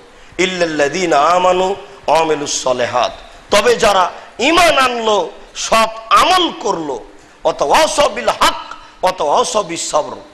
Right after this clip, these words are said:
পরস্পরে হকের উপদেশ দিল, পরস্পরে ধৈর্যের উপদেশ দিল, তারাই হলো সফল মানুষ, তারাই হলো ঈমানদার মানুষ। তারা ক্ষতিগ্রস্ত নেই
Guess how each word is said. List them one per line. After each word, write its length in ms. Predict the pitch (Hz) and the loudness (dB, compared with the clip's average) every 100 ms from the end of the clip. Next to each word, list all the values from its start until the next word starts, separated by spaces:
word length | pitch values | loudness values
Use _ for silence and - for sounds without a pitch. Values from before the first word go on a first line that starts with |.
| - - - | -20 -20 -2
পরস্পরে 640 | 185 - - - - 240 | 2 4 2 -2 0 0
হকের 360 | - 196 202 190 | 2 0 0 -6
উপদেশ 440 | 180 202 180 165 | -4 -6 -4 -4
দিল, 300 | - 170 160 120 - - - | -4 0 0 0 -10 -20 0
পরস্পরে 540 | 160 175 - 170 156 | 2 2 0 0 0
ধৈর্যের 420 | 139 156 147 156 | 0 -4 -2 -4
উপদেশ 440 | 151 151 147 147 135 | -4 -4 -2 -2 -2
দিল, 260 | 151 139 120 - - - | -2 0 0 -6 -20 -2
তারাই 340 | 147 156 160 | 2 2 2
হলো 340 | 156 143 139 127 - - | 0 0 0 -2 -4 -8
সফল 520 | - 208 220 269 330 | 0 0 2 2 2
মানুষ, 340 | 302 294 240 165 - - - - | 2 2 0 -2 -12 -20 -10 0
তারাই 380 | 208 339 392 | 2 4 2
হলো 280 | 240 285 262 254 | 2 2 2 -2
ঈমানদার 500 | 247 233 214 208 196 | -4 0 0 0 0
মানুষ। 380 | 190 185 175 - - - - | 0 -2 -6 -12 -20 -20 -2
তারা 280 | 175 165 160 | 0 0 -2
ক্ষতিগ্রস্ত 580 | - 160 147 147 135 - | -8 -14 -10 -10 -10 -10
নেই 360 | 131 135 127 | -6 -4 -6